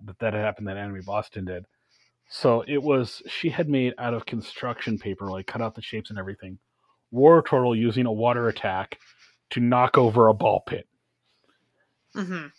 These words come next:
Speaker 1: So it was, it was amazing.
Speaker 2: <laughs>
Speaker 1: It's just like, oh.
Speaker 2: So
Speaker 1: Uh,
Speaker 2: cute.
Speaker 1: so I, I, I, I love saying, and again, like,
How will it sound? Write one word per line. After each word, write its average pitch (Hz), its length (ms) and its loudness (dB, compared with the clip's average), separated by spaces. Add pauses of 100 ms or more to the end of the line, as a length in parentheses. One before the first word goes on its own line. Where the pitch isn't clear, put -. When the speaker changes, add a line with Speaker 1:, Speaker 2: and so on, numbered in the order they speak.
(140)
Speaker 1:
So 113 460 2
it 139 120 4
was, 131 280 8
it 147 80 -2
was 131 180 6
amazing. 117 960 2 (160)
Speaker 2:
<laughs> - 0 - (840)
Speaker 1:
It's 127 260 0
just - 200 -12
like, - 260 -6
oh. 107 400 -2 (1400)
Speaker 2:
So 165 380 -2
Speaker 1:
Uh, - 20 -8 (280)
Speaker 2:
cute. 160 340 -8 (300)
Speaker 1:
so 117 380 6
I, 131 280 4
I, 127 280 -6 (100)
I, 143 240 -2
I 170 140 -4
love 196 200 0
saying, 175 140 -2
and 160 160 -2
again, 170 220 0
like, 151 180 -4